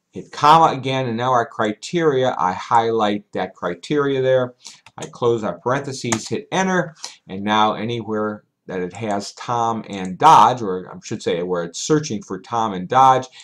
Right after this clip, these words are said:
it found it in the very first row, and we get a match of three twenty-six, three thirty-six. If I change this to Tony, uh, it changes it to match the nine forty-eight. If I change it to Ford,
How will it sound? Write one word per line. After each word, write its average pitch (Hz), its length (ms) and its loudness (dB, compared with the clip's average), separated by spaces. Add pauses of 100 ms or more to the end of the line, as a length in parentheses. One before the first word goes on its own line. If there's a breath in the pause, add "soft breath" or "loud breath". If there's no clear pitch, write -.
(160 loud breath)
it - 120 -18
found 107 300 0
it 101 100 -4
in 98 100 -6
the 92 80 -6
very 104 320 2
first 98 440 -8
row, 135 440 2 (240 loud breath)
and 92 240 -10
we 92 140 -8
get 98 160 -4
a 92 80 -4
match 92 380 -6
of 87 100 -8
three 92 240 -8
twenty-six, 87 720 -12
three 85 200 -10
thirty-six. 78 1120 -14 (240 loud breath)
If - 80 -20 (100)
I 82 120 -10
change 90 340 -10
this 76 120 -20
to 78 120 -16
Tony, 160 640 2 (420 loud breath)
uh, 73 360 -10
it 78 120 -14
changes 98 460 -8
it 85 200 -8
to 87 360 -6
match 90 400 -6
the 95 80 -10
nine 92 260 -4
forty-eight. 101 800 -2 (360 soft breath)
If - 120 -20
I 78 140 -6
change 92 460 -8
it 87 160 -12
to 92 200 -8
Ford, 143 720 2